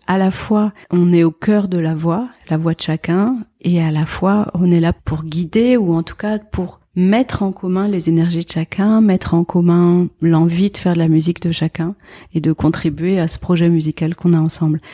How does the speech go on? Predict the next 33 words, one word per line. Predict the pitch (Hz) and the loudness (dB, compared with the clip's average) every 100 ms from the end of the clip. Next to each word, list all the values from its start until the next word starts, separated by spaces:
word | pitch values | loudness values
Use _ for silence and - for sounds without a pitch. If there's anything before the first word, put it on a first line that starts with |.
| - | -10
Et | 165 | -4
ça, | - | -2
c'est | 196 175 | 0 0
vrai | 180 | 0
que | 185 | -2
c'est | - | 0
une | 170 | 0
chose | - 175 | 0 -6
qui | - - | -6 -2
me | 156 | 0
tient | 151 - 175 | 0 0 0
à | 170 | 0
cœur, | - 196 196 | 0 0 0
que | - 180 165 160 - - - | -2 0 0 -2 -10 -20 -14
ce | - - | -10 -8
qui | - 185 175 - | 0 2 2 -2
puisse | - 220 226 - | -2 0 0 -2
réunir | - 185 175 175 180 180 | 0 2 4 2 2 0
des | 165 | 0
gens | 175 190 196 _ _ | 0 -2 -4 _ _
soit | - - 190 | -8 -2 0
la | 180 | 0
musique | 170 160 165 - - | -2 -4 -10 -12 -6
et | 170 | -4
que | 165 175 165 160 | -2 0 0 2
la | 156 151 | 2 2
musique | 170 208 - | 2 0 0
ait | |
cette | 175 - 160 | -2 -2 -4
fonction-là | - 165 - - 180 180 165 175 - _ | -4 -4 -4 -2 2 2 0 -2 -6 _
sociale, | - 175 170 - 165 180 180 _ - | -8 -4 -4 -2 0 0 -2 _ -8
de | - | -2
rassemblement, | 165 165 - 170 165 160 160 165 | 0 0 2 2 2 2 4 2